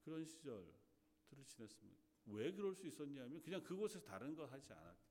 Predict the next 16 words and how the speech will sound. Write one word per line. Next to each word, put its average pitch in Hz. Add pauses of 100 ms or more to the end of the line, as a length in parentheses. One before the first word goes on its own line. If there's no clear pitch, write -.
때문에. 98 (1040)
하나님 170
주시는 143 (380)
구원의 147
기쁨과 131
같은 151
구원의 127
기쁨을 120
나누는 113
이들이 117 (240)
서로 220 (280)
함께 208
하기 190
때문에 135 (580)
서로 240
조심해요. 135